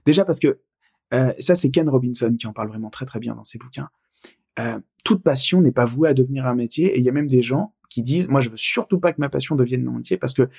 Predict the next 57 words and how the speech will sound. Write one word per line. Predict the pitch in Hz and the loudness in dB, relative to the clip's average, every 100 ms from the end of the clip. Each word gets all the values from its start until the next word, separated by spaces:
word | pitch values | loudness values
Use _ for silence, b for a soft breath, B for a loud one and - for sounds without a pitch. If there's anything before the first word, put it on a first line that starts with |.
| b | b
je | - | 2
veux | 123 135 | 4 4
continuer | 139 131 143 143 | 2 0 0 2
à | 127 | 2
la | 117 | 0
chérir | - 147 156 - | 0 0 0 2
comme | 123 | 2
un | 117 | 4
hobby | 120 123 151 180 | 2 4 4 2
et | |
que | - | 0
ça | 113 | -6
soit | 113 123 | 0 2
jamais | 117 131 151 | 4 4 2
un | 139 | 0
synonyme | - 127 139 | 2 2 2
de | 135 | 2
la | 117 | 2
moindre | 120 139 120 117 | 2 2 2 -4
contrainte. » | 120 - 104 - | -6 -8 -10 -8
Et | 107 | -6
on | |
comprend, | 104 160 220 156 | -4 -2 0 0
hein, | 131 | 0
moi, | 131 | 0
je | 131 | -2
comprends | 123 117 | -6 -12
tout | - - | -10 -8
à | 131 | -8
fait, | 117 - b b b b - | -8 -18 b b b b -4
euh, | 107 | -2
cette | 104 131 | 0 -2
position-là. | 127 117 113 123 123 - b b b b - | 0 -2 -2 -4 -6 -12 b b b b 2
Moi, | 156 | 2
je | - | 4
pense | 196 | 0
qu'en | - 135 | 2 0
fait, | 107 - - - - | 0 0 -4 -8 -10
euh, | - 110 | -10 -6
c'est | - 127 | 0 2
pas | 190 | 2
ta | 202 139 | 0 0
passion | 147 135 - 175 202 - | 0 0 -2 -4 -6 -8
qui | 135 | 0
devient | 131 127 135 | 2 2 -2
ton | 131 | -2
métier, | 123 - - - _ - | -2 -2 -4 -4 _ -6
c'est | - | -2
ton | 120 127 | 2 2
obsession. | 131 135 - - _ _ _ _ _ | 2 -2 -6 -10 _ _ _ _ _
C'est-à-dire | - 135 139 - | 0 2 2 2
qu'en | 131 | 2
fait, | 180 196 - | 2 0 -2
c'est | - 135 | 0 2
quelque | 151 156 | 2 0
chose | 131 214 208 - | 2 2 0 0
que | 135 135 | 2 2